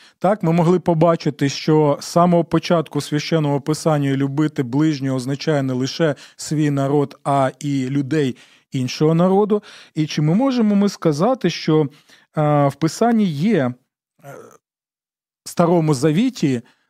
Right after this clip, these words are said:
приклади ненависті до ворів? Звичайно, є ці приклади. І знаєте, що саме цікаве?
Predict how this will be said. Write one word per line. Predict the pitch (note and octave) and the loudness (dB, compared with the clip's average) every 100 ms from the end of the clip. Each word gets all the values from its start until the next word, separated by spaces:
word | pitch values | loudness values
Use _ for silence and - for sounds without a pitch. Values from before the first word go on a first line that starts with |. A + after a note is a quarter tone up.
| - - | -12 -4
приклади | E3+ F3+ A3 F#3 G3+ G3+ - _ _ | 0 0 0 2 0 -2 -8 _ _
ненависті | D#3 F#3 F#3 F#3+ F#3+ - - | 2 4 4 2 0 -2 0
до | F3+ | 2
ворів? | F#3 G3+ E3 | 2 2 2
Звичайно, | B2 F3+ - C4 G3 E3 | 2 0 2 0 2 2
є | E3 E3 | 2 2
ці | - D3 | 0 -2
приклади. | D3+ E3+ G3+ F#3+ E3 | 0 0 2 0 0
І | F3 D#3 | 0 0
знаєте, | C#3+ E3 C4 - | 0 0 0 -2
що | - F3+ | -2 -4
саме | - F3 D3+ | 0 0 0
цікаве? | - E3 - C#3+ A#2+ | -4 -4 0 0 0